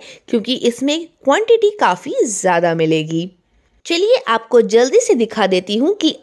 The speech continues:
आपको इस किट में क्या-क्या मिल रहा है। तो आपको अपना फेस वॉश करने के बाद सबसे पहले लगाना है डी टेन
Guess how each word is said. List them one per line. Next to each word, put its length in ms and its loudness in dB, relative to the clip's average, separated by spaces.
आपको 500 0
इस 140 2
किट 240 -4
में 160 2
क्या-क्या 420 0
मिल 240 0
रहा 280 0
है। 220 -2
तो 80 -2
आपको 380 -2
अपना 380 -2
फेस 380 -2
वॉश 220 -2
करने 320 -4
के 180 -4
बाद 280 0
सबसे 340 -4
पहले 220 0
लगाना 380 -2
है 240 -4
डी 300 -6
टेन 280 -4